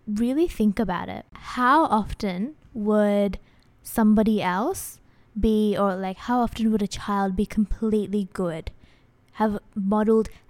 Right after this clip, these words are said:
excellent, objectively good behavior all year round? It's not very common, right? I mean,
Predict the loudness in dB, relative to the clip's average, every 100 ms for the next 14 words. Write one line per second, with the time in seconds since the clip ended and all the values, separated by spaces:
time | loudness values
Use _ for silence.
0 | _ -6 -6 -6 -2 -2 -2 -4 -6 -4
1 | -4 -2 -4 -2 -4 -2 -2 -2 -4 -6
2 | -2 -2 -2 -2 -4 -10 -20 -4 -2 0
3 | 0 -2 -2 -2 -4 -6 -8 -10 -20 _
4 | -10 -6 -2 0 -2 -6 -2 0 0 0
5 | 0 -2 -6 _ -12 -2 0 2 0 -2
6 | 0 0 -2 -2 0 0